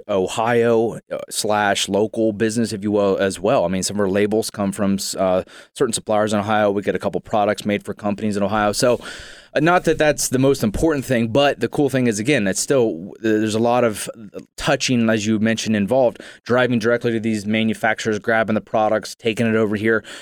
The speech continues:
What, it's just, again, whatever it takes. Um, it's not the most fun, to be honest with you, but it is, again, it's, that's not the point right now. It's whatever it takes,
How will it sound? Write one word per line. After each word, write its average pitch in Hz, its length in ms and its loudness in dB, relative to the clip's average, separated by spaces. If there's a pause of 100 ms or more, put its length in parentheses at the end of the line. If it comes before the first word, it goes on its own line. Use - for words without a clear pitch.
(100)
What, 143 220 4 (160)
it's 139 180 2
just, 139 160 0
again, 127 240 0
whatever 120 360 2
it 82 100 -6
takes. - 560 -4 (380)
Um, 117 320 2
it's 110 220 -2
not 123 300 0
the 113 80 -2
most 127 260 2
fun, 135 480 0
to 110 80 -10
be 110 140 2
honest 123 320 0
with 101 120 -4
you, 117 140 2
but 110 220 0
it 98 80 -4
is, 92 120 -8
again, 117 300 0
it's, 87 220 -2
that's 113 360 -2
not 127 120 -2
the 98 80 -4
point 127 260 -2
right 98 180 0
now. 107 220 2
It's 87 140 -4
whatever 104 580 0
it 95 80 -6
takes, 113 380 -2